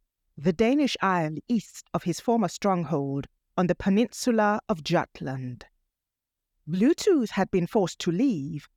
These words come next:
after his son, Sven Forkbeard, had led a revolt against him, culminating in Forkbeard being declared king of all the Danes. Forkbeard had promised his allies that the old gods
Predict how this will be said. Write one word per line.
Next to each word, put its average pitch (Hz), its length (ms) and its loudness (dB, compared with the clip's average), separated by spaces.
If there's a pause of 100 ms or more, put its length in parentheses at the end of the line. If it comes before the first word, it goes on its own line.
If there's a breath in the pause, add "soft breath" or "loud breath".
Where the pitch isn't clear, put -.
(100)
after 294 360 2
his - 180 -2
son, 160 560 -2 (100)
Sven 160 320 -2
Forkbeard, 143 680 -2
had 170 260 0
led 208 160 2
a 214 80 2
revolt 165 640 -2
against 185 500 -4
him, 135 280 -6 (280)
culminating 254 840 2
in 202 120 0
Forkbeard 240 800 -2
being 202 320 0
declared 170 600 -4 (100)
king 190 500 0
of 160 160 -2
all 196 380 4
the 202 200 0
Danes. 143 800 -4 (1300)
Forkbeard 156 920 -2
had - 240 -6
promised 247 540 0
his 165 160 -2
allies 151 680 0
that 165 260 0
the 185 160 -4
old 240 520 0
gods 143 560 -2